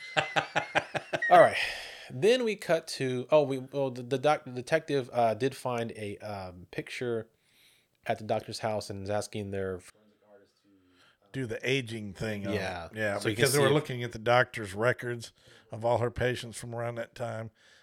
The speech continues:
Speaker 2: and they actually asked him to age it. Now, at this time, we
Speaker 1: Yeah.
Speaker 2: still don't know who the fuck it is.
Speaker 1: Exactly.
Speaker 2: So they walk away. And
Speaker 1: But he
Speaker 2: do
Speaker 1: wants
Speaker 2: that
Speaker 1: to age it so he can try and
Speaker 2: Yep.
Speaker 1: put out, like, A P B for this person.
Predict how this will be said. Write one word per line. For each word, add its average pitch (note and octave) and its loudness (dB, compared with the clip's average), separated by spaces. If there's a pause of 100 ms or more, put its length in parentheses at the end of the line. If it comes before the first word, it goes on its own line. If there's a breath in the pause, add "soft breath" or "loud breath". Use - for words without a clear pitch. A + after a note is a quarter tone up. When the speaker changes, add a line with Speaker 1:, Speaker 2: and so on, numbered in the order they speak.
(160 soft breath)
Speaker 2:
and A2 -6
they G#2+ -2
actually G#2+ -6
asked G2+ -6
him G#2 -14
to G2+ -10
age G#2+ -6
it. - -20
Now, A2 -8
at G2+ -8
this C3 -8
time, C3 0
we A#2 0
Speaker 1:
Yeah. A#2 2
Speaker 2:
still B2+ 0
don't A#2 2
know A2+ -2
who A#2+ 0
the G#2+ -4
fuck G#2+ -2
it G#2 -6
is. G2+ -4
Speaker 1:
Exactly. G#2 0
Speaker 2:
So A2+ -10
they A2 -4
walk B2 -2
away. A2+ -8
And A2+ -4
Speaker 1:
But B2 6
he C3 4
Speaker 2:
do C3+ 4
Speaker 1:
wants C#3+ 2
Speaker 2:
that B2 0
Speaker 1:
to B2 2
age C#3+ 6
it B2 0
so - -2
he A2+ -2
can G#2+ -6
try A2+ 0
and G#2+ -2
Speaker 2:
Yep. - -4
Speaker 1:
put A#2 -2
out, G2+ -4
like, G2+ -4
A A2 -2
P - -10
B G#2 -6
for F#2+ -10
this F2 -10
person. F2+ -10